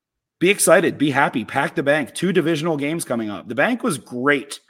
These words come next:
for a one o'clock N F C team that didn't have a lot of opposing fans. Bank was, bank was rocking. Browns come,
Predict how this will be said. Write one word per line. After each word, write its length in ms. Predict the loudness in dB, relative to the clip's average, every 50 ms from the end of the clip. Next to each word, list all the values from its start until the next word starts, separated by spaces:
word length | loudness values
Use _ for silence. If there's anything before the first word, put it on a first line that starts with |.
| _ _ _ _ _ _
for 140 | 0 2 2
a 60 | 2
one 240 | 2 2 0 0 0
o'clock 520 | 0 -2 -2 -2 0 2 0 0 -2 -6 -8
N 140 | -6 -4 -4
F 100 | -4 -4
C 240 | -4 -4 -4 -6 -6
team 460 | -6 -6 -6 -4 -4 -4 -6 -8 -10 _ _ _ _ _ _ _ _ _ _ _ _ _ _ _ _ -8
that 160 | -8 -6 -4 -2
didn't 180 | -2 -2 -2
have 160 | -2 -2 0
a 40 | 0
lot 180 | 0 0 0 0
of 60 | -2
opposing 300 | -4 -4 -4 -4 -4 -4
fans. 300 | -4 -4 -4 -4 -4 -4
Bank 300 | -2 0 0 0 -2 -4
was, 180 | -4 -4 -4 -4
bank 280 | -4 -4 -4 -2 -4
was 120 | -6 -6 -2
rocking. 480 | -2 0 0 -2 -2 -4 -6 -8 -8 -10 _ _ _ _
Browns 380 | -6 -2 0 0 2 0 -2 -4
come, 400 | -4 -2 -2 -2 -2 -2 -6 -10